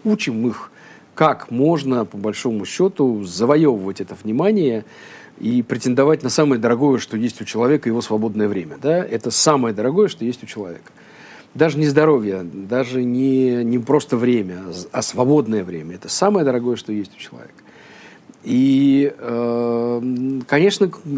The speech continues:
там, э, м, завтрашний день, это хо-, хотим мы или не хотим, это всё равно коммуникация. Ну, без коммуникации сегодня человек, человек, человек, человек не проживёт.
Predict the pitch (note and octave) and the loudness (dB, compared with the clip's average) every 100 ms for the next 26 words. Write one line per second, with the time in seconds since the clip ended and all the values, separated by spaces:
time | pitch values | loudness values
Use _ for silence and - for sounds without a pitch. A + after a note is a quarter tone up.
0 | C3 C3+ B2 A#2 A2+ A2 A2 A2+ G#2 A#2+ | 0 0 2 0 0 0 -2 -2 -4 -6
1 | A#2+ A2+ G2+ C#3 D3+ D3 - A#2+ C3 D#3 | -6 -4 0 0 0 -6 -6 -4 0 0
2 | B2 A2 B2 A#2 A2+ G#2+ A2 G#2+ G#2+ - | 0 -2 -2 -2 0 0 -2 -2 -4 -2
3 | A#2 G#2 - A2 C#3 A#2+ G#2+ G#2 G2 G#2+ | -4 -2 -6 -2 -2 0 -2 -4 -6 -10
4 | - G#2+ F2+ - G#2+ G2 - F#2+ F#2 - | -6 -8 -8 -10 -8 -8 -12 -16 -16 -18
5 | - - _ - - - - - - - | -20 -20 _ -20 -20 -20 -20 -20 -20 -4
6 | D3+ C#3 C#3+ - - D#3+ E3+ F3+ D3 A#2 | -2 0 -2 -2 -2 0 2 0 0 -6
7 | - C3 B2 A2+ A2 G#2+ - A#2 A#2 A2 | -4 -2 -2 -2 -4 -4 -6 -4 -2 -4
8 | - - A2+ A2+ G2+ - A2+ A2 G2+ F2+ | -8 -6 -4 -2 -4 -6 -6 -4 -6 -8
9 | - G#2+ F#2 G#2 F#2+ G2+ A2 G2 | -8 -8 -8 -12 -12 -12 -10 -10